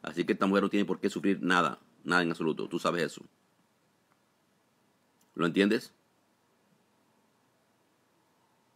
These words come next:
Ok, saca rápido, saca todo de esta mujer, en nombre de Jesús, todo. Y de los hijos de todo mundo.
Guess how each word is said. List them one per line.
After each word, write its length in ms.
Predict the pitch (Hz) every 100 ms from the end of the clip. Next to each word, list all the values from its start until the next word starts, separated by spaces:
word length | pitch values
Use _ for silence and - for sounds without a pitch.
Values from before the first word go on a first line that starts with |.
| _ _ _
Ok, 180 | - 78 80 -
saca 260 | - 98 90
rápido, 300 | 87 85 -
saca 180 | 101 90
todo 260 | - 87
de 60 | 85
esta 120 | 82
mujer, 280 | 80 73 - -
en 100 | 65
nombre 180 | 73 71
de 140 | 73
Jesús, 180 | 67 73
todo. 240 | 82 - - _ _ _ _ _ _ _ _ _ _ _ _ -
Y 80 |
de 120 | 82 82
los 180 | 71
hijos 160 | 101 98
de 40 |
todo 100 | 87
mundo. 300 | 92 82 50